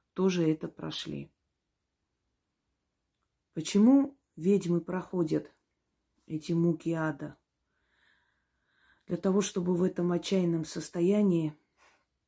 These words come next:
нашли ответ на свой вопрос, нашли исцеление самих себя, спасение, чтобы задавали вопрос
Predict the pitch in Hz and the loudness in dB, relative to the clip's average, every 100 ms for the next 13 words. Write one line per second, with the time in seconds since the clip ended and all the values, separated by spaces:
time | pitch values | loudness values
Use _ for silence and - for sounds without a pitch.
0 | _ _ _ _ _ _ - 170 170 185 | _ _ _ _ _ _ -8 -6 -2 -2
1 | 180 170 170 156 156 151 - 156 160 156 | -2 -4 -6 -6 -6 -10 -4 -4 -4 -8
2 | 156 143 - - _ _ _ _ _ _ | -8 -10 -12 -18 _ _ _ _ _ _
3 | _ _ _ _ 185 170 - 190 185 - | _ _ _ _ -6 -4 2 4 4 0
4 | - 175 170 160 156 151 151 151 _ _ | -4 0 2 2 0 -2 -6 -16 _ _
5 | _ _ - 160 160 156 - 160 156 151 | _ _ -10 -4 -4 -4 -6 -6 -4 -4
6 | 143 - _ - - 170 - 170 160 151 | -6 -14 _ -18 -8 -6 -4 -2 0 0
7 | 147 147 - _ _ _ _ _ _ _ | -2 -8 -16 _ _ _ _ _ _ _
8 | _ _ _ _ _ _ _ - - 170 | _ _ _ _ _ _ _ -20 -10 -6
9 | 160 175 175 165 175 165 175 180 180 170 | -2 2 2 2 2 4 2 4 4 4
10 | 160 170 175 170 156 - - | 4 0 0 0 -2 -4 -12